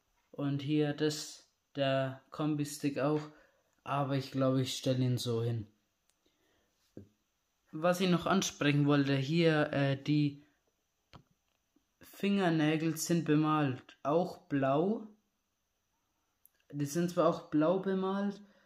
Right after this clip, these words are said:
aber sie sind bemalt. Also wenigstens das. Sie sind bemalt.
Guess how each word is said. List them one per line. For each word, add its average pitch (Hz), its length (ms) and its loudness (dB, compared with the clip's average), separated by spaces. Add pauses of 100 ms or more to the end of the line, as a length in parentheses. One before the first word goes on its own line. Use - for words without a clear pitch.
(200)
aber 170 320 0
sie 175 220 -2
sind 175 400 4
bemalt. 131 680 -2 (2000)
Also 135 580 -2 (300)
wenigstens 151 640 -2
das. 180 440 4 (880)
Sie - 240 2
sind 196 480 4
bemalt. 170 880 4